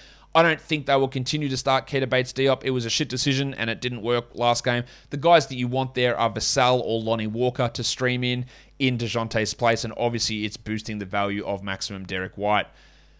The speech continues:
The Raptors have been hit really hard, quite obviously,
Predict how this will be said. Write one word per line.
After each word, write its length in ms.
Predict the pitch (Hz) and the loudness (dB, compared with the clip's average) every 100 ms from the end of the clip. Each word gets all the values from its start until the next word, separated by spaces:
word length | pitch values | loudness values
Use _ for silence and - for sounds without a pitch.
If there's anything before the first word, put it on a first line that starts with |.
| _ _ | _ _
The 80 | 156 | 2
Raptors 400 | 160 190 190 170 | 10 10 8 -2
have 100 | 156 | 2
been 140 | 170 | 2
hit 180 | 160 165 | 2 0
really 220 | 151 143 | 0 2
hard, 340 | 135 143 139 131 - _ | 6 6 6 2 -16 _
quite 240 | - 127 | 4 4
obviously, 800 | 117 135 135 131 - 139 135 139 | 6 4 4 2 2 4 2 0